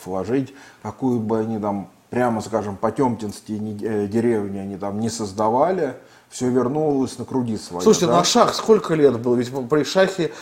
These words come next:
Speaker 2: я помню, ведь была, ну, вернее, я-то не помню, может быть, но я
Speaker 1: Белая
Speaker 2: помню
Speaker 1: революция, да.
Speaker 2: историю, да, я помню историю, я помню, что там было такое современное, модернизированное западное общество вообще-то при шахе. Там.
Speaker 1: А, опять же, то же самое, как в Афганистане. Это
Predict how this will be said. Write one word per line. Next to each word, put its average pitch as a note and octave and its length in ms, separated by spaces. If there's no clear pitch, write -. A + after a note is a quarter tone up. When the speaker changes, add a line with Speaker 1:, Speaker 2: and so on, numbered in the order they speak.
Speaker 2:
я C#3+ 140
помню, D3+ 380
ведь B2+ 180
была, D3 380
ну, D3+ 140
вернее, D3 200
я-то E3 280
не D#3 100
помню, A#3 360
может D#3+ 240
быть, C#3 120
но B2+ 100
я D3 80
Speaker 1:
Белая C3+ 80
Speaker 2:
помню G3 280
Speaker 1:
революция, G#2+ 260
да. D3 80
Speaker 2:
историю, A3 500
да, D#3 240
я D3 100
помню E3 320
историю, G#3 400
я D3 80
помню, F#3 300
что - 160
там C#3 80
было D#3+ 120
такое E3+ 360
современное, F#3 580
модернизированное F3 880
западное F3+ 420
общество A#2+ 420
вообще-то F#2+ 400
при F#2 160
шахе. - 460
Там. B2+ 180
Speaker 1:
А, A#2+ 340
опять F#3+ 420
же, F3 80
то F3+ 140
же F3 100
самое, F3+ 320
как E3 200
в - 20
Афганистане. D3 800
Это G#2 200